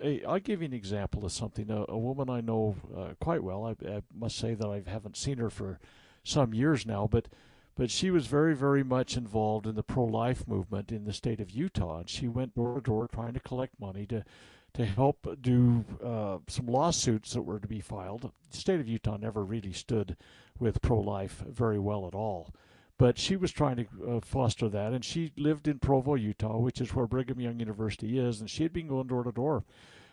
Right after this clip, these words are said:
Getting five bucks from anybody was almost impossible.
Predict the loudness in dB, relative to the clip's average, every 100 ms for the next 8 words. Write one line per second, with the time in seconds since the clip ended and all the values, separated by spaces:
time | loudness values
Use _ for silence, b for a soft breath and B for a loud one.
0 | b 2 2 0 -6 0 2 4 4 2
1 | 0 -4 -6 -2 6 6 6 4 4 6
2 | 6 4 -2 -10 -6 -4 -2 2 2 2
3 | 2 0 -4 -2 -4 -4 -4 -4 -6 -10